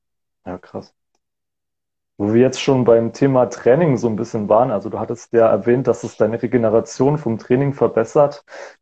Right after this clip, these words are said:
Ähm, was ich bei dir interessant finde, also du bist ja so eine Frau, die auf, äh, Gewichte setzt, ne?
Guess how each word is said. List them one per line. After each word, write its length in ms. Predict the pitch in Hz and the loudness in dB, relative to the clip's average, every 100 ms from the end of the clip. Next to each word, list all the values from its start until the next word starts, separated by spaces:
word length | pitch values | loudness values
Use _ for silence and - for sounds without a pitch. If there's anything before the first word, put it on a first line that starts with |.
| - | -2
Ähm, 320 | 113 120 127 | 2 2 2
was 160 | 120 117 | 0 -2
ich 120 | 139 | -2
bei 100 | 139 | -2
dir 140 | 135 147 | 0 0
interessant 560 | 143 135 110 127 165 | 0 -2 0 0 -2
finde, 420 | - 175 160 165 | -4 0 4 4
also 160 | 127 120 | 4 0
du 120 | 120 | -2
bist 280 | 127 151 - | -2 -4 0
ja 160 | 139 131 | 4 4
so 140 | 117 | 2
eine 160 | 127 123 | 0 -2
Frau, 560 | - - 123 139 160 | -6 -2 2 4 4
die 220 | 156 135 131 | 2 -2 0
auf, 480 | 117 120 123 - - | 2 2 -2 -10 0
äh, 220 | 110 110 | 2 2
Gewichte 460 | 120 117 156 - 101 | 0 -2 -2 -2 -2
setzt, 380 | 101 95 - 113 | -2 -4 -8 -6
ne? 240 | 143 | -6